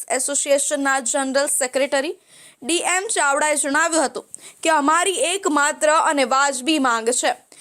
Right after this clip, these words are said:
કે બેંકોમાં પણ અઠવાડિયામાં માત્ર પાંચ દિવસ જ કામકાજ હોવું જોઈએ. તેમણે તર્ક આપ્યો હતો કે જ્યારે કેન્દ્ર સરકારના અન્ય વિભાગો, રાજ્ય સરકારો, રિઝર્વ બેંક ઓફ ઇન્ડિયા, નાબાર્ડ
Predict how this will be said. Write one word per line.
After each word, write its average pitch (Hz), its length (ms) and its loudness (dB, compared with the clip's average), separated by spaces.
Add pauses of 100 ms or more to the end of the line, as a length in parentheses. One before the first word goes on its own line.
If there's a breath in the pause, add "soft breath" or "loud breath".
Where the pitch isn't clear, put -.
(160 loud breath)
કે 277 180 0
બેંકોમાં 359 560 2
પણ 370 280 0
અઠવાડિયામાં 285 760 2
માત્ર 262 280 0
પાંચ 294 440 0
દિવસ 277 300 0
જ 302 180 -2
કામકાજ 269 600 0
હોવું 240 320 0
જોઈએ. 294 300 0 (500 soft breath)
તેમણે 349 240 2 (120)
તર્ક 370 340 0
આપ્યો 311 400 2
હતો 294 200 2 (140)
કે 359 160 -2
જ્યારે 294 400 2 (300)
કેન્દ્ર 339 340 2
સરકારના 302 680 0 (140)
અન્ય 311 200 2
વિભાગો, 277 540 2 (100)
રાજ્ય 262 360 0
સરકારો, 269 500 0 (100)
રિઝર્વ 254 380 2
બેંક 247 260 0
ઓફ 262 140 -2 (100)
ઇન્ડિયા, 262 460 0 (340 loud breath)
નાબાર્ડ 277 540 2